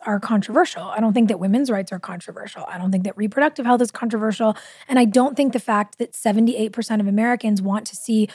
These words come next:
a criminal president who runs America like an organized crime organization removed from office is controversial either. And if you don't agree with me, that's fine. That's your prerogative, but you don't have a right to threaten my safety.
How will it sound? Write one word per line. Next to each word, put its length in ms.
a 80
criminal 480
president 440
who 100
runs 260
America 480
like 360
an 100
organized 400
crime 220
organization 600
removed 340
from 140
office 320
is 80
controversial 600
either. 420
And 480
if 120
you 100
don't 140
agree 240
with 140
me, 100
that's 240
fine. 240
That's 180
your 100
prerogative, 800
but 120
you 120
don't 140
have 140
a 60
right 320
to 80
threaten 360
my 120
safety. 720